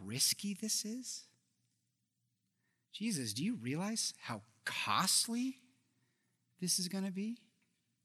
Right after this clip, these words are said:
And you know what Jesus would say in that moment?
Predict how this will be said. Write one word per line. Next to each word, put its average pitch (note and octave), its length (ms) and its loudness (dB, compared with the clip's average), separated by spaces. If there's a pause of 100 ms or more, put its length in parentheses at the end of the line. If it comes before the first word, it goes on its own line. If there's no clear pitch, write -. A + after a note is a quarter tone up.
(1000)
And B2 140 0
you C3 80 2
know C#3+ 100 4
what C3+ 100 0
Jesus B2 360 0
would A#2+ 120 -4
say B2+ 200 2
in B2+ 80 -2
that B2 140 -4
moment? C3 340 -6